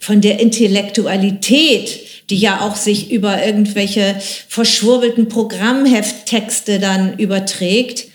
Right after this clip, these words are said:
so eingeschüchtert ist, dass sie denken, sowas dürfen sie auf keinen Fall mehr sagen, weil das würde ja bedeuten, sie sind einfach nur doof. Also ich finde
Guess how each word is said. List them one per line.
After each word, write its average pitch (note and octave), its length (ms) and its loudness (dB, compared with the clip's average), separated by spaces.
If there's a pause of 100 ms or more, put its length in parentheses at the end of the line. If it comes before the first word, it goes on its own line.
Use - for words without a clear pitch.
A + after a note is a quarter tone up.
(380)
so C4 140 0
eingeschüchtert E4 680 0
ist, C4+ 220 -2
dass A3 160 -2
sie A3+ 360 -2 (340)
denken, A#3 380 2
sowas A3+ 320 0
dürfen E4 260 -2
sie B3 120 0
auf A#3+ 120 -6
keinen D4 280 -2
Fall C4+ 220 -2
mehr A#3 140 2
sagen, A3 300 -2 (100)
weil A#3+ 200 0
das A#3+ 180 -2
würde B3+ 180 0
ja A#3+ 80 2
bedeuten, G#3 460 -2
sie G3 100 2
sind F#3+ 220 -4
einfach F#3+ 300 -6
nur G3+ 120 2
doof. G#3+ 440 -2 (380)
Also G3+ 200 0
ich - 160 -2
finde F4+ 200 -2